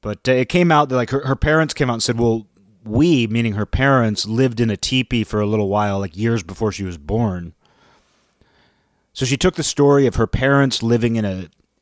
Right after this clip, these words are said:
teepee, probably in the sixties or whatever, probably some sort of, probably was a hippie thing, probably was a tippy hippie thing. But she took this story about her, her parents living in a teepee at one point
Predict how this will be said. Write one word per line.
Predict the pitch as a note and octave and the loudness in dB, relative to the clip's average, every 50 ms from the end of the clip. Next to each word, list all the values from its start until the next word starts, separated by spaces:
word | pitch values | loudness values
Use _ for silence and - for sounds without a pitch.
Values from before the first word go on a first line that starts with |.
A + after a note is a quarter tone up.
| _ _ - | _ _ -6
teepee, | - - C#3 C#3 B2+ - A2 G2 F#2 F#2 F#2 F2 - _ _ _ _ _ _ _ _ _ _ _ _ _ _ _ _ _ _ _ _ - | -2 0 0 0 0 -2 -4 -4 -4 -6 -8 -10 -14 _ _ _ _ _ _ _ _ _ _ _ _ _ _ _ _ _ _ _ _ -6
probably | - A#2 A2 A#2 A#2 | -4 -2 -2 -2 -2
in | G#2 | -2
the | G2 - | -2 -2
sixties | - - B2 - - - - G#2+ G2+ F2+ | -2 -2 -2 -2 -4 -4 -2 -2 -2 -2
or | G2 G2 | -2 -2
whatever, | G2 F#2 G2 F#2+ E2 F#2+ F#2 | -2 -2 -2 -2 -2 -4 -4
probably | - - G2+ F2+ F#2+ | -4 -6 -6 -6 -6
some | - - G#2 F2+ | -6 -6 -8 -6
sort | - G2+ F#2 F2+ | -6 -4 -4 -4
of, | E2+ - | -4 -4
probably | - A#2 A2+ A2+ | -2 0 0 0
was | G#2+ A2+ B2 G#2 | 2 0 0 0
a | G#2+ F2+ | -2 -4
hippie | - A2 G2+ - F#2+ E2+ | -4 -6 -6 -6 -8 -10
thing, | D#2 - F#2+ E2 D2 D2 | -8 -8 -10 -10 -10 -8
probably | - A2 A2+ A#2 | -4 -4 -2 0
was | B2 B2 - | -2 -2 -4
a | - | -6
tippy | - - - - - - G#2 F#2+ | -6 -2 -2 -2 -2 -4 -10 -10
hippie | A2+ A2+ G#2+ - - D#2+ - | -8 -10 -10 -10 -12 -16 -14
thing. | - G2+ F2+ D#2+ D2+ D2 _ _ _ _ _ _ _ _ _ _ _ _ _ _ _ _ _ _ _ _ _ - | -12 -12 -12 -12 -14 -18 _ _ _ _ _ _ _ _ _ _ _ _ _ _ _ _ _ _ _ _ _ -8
But | B2+ | -4
she | - C#3+ | -4 0
took | - F#3 F3+ | 0 0 2
this | - E3+ - | 2 0 0
story | - - D#3+ D#3 D#3 | 2 2 4 4 6
about | D3 C#3+ C3 | 6 4 2
her, | A#2+ A#2 - A#2+ | 2 2 -2 -4
her | A#2+ - | -4 -2
parents | - - C3 C3+ C3+ C3 A#2+ - - | 0 2 2 4 2 2 0 -2 -4
living | A2 A2 A#2+ A2+ A2+ A2 A2 | -2 0 0 0 0 0 0
in | G#2+ | 0
a | G2+ G2 | -2 -4
teepee | - - - C3 C3 - - B2 A2+ | -4 -4 -2 -2 -2 -2 0 0 0
at | G#2 G2 | 0 0
one | G2 G2+ G2+ G2+ F2 | -2 -4 -4 -4 -4
point | - - G#2 G2+ F#2+ F#2+ F#2 - | -4 -4 -2 -2 -2 -4 -6 -10